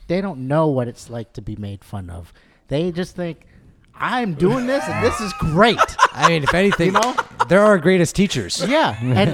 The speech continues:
Speaker 1: I mean, my wife and I, we will let them just go. And it brings, I mean, it, it's kind of that child, it's all of our inner child that we've over, I think you're right. The other point I wanna make is that we live in this duality where we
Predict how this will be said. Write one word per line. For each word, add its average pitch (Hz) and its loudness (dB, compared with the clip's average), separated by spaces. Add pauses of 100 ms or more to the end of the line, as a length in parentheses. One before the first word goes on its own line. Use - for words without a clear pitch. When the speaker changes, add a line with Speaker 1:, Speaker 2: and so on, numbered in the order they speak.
(140)
Speaker 1:
I 202 -2
mean, 214 0 (140)
my 254 -2
wife 254 -2
and 208 -8
I, 226 -4
we 233 -8
will 233 -6
let 190 -6
them 151 -4
just 123 -10
go. 233 -8 (760)
And 151 -8 (100)
it 175 -6
brings, 196 -8 (140)
I 185 -18
mean, 185 -20 (500)
it, 180 -12
it's 170 -12
kind 220 -10
of 214 -12
that 208 -8
child, 185 -6
it's 160 -16
all 185 -8
of 185 -8
our 165 0
inner 180 -6
child 180 -6
that 135 -10
we've 139 -6 (540)
over, 160 -10
I 156 -10
think 170 -12
you're 165 -6
right. 175 -6
The 135 -4
other 180 -2
point 185 -8
I 170 -6
wanna 151 -8
make 185 -8
is 147 -10
that 143 -8 (1400)
we 190 -4
live 180 -4
in 165 -4
this 151 -2
duality 139 -2
where 123 -4
we 180 -8